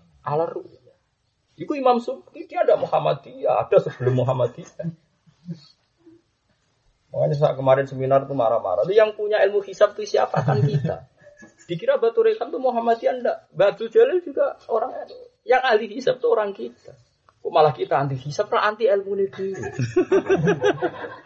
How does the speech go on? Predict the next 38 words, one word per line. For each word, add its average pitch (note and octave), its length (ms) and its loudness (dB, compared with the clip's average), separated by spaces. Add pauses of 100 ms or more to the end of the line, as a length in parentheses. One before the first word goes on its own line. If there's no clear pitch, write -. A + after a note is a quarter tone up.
(840)
Ya C4 160 -2
biasa C4+ 400 2
saja, D3+ 400 2
artinya G3 160 0
biasa E3+ 240 2
saja F3 320 2
itu. A3 160 0 (1120)
Dawuh B2+ 480 2
hisab A#2 400 0
ya A2 80 2
ono, G#2 240 4
li G2+ 160 -2
ta'lamu G2+ 400 2
adada - 400 0
sinin G2 320 -6
al F#2+ 320 0
hisab. - 320 -4
Dawuh F3+ 360 2
ru'ya A3+ 200 2
ya G#3+ 80 2
ono, G#3+ 240 -4
pancen D3 320 -2
sumu D3+ 320 -2
li C#3+ 80 6
ru'yati B2+ 400 2
wa C3+ 240 2
aftiru C#3+ 480 -2
li C3 160 0
ru'yati. G#2+ 400 0
Fa - 160 2
in - 80 0
huma G#2 320 0
alikum B2 320 -4
fa F2 160 6
akmilu A#2 240 -2
iddata G2+ 320 2
saban - 360 0
salasina. - 520 -2